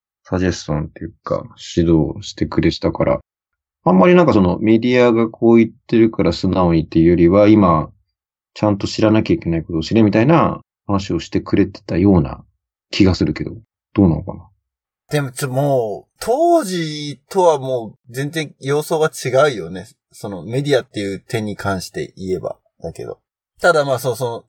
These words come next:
Speaker 2: の、なんと、事務局がそういうアドバイスをくれるっていう意味では、そう、そういうのは確かにあった。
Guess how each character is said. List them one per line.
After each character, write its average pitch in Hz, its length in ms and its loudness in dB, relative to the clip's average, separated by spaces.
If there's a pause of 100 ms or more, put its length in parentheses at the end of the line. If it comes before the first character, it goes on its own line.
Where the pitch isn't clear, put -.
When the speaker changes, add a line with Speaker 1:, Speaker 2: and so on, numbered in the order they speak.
(220)
Speaker 2:
の、 123 60 -10
な 123 100 -6
ん 107 40 -12
と、 104 100 -14
事 107 140 -16
務 190 120 -4
局 208 240 -6
が 208 100 2
そ 196 180 0
う - 20 0
い 180 80 0
う - 20 4
ア 170 80 6
ド 190 100 0
バ 202 120 2
イ - 20 -2
ス 185 100 -6
を 151 60 -6
く 160 140 -6
れ 156 100 -4
る 180 40 -2
っ 180 40 -4
て - 160 -14
い 151 120 -8
う 165 40 -10
意 180 40 -10
味 175 80 -12
で 147 80 0
は、 101 280 0 (160)
そ 101 200 -10
う、 - 20 -8
そ 135 140 -6
う - 20 -2
い - 20 -4
う 123 40 -6
の 135 80 -2
は 131 60 0
確 - 200 -6
か 95 80 -8
に 90 100 -12
あ 90 60 -10
っ - 100 -20
た。 - 160 -14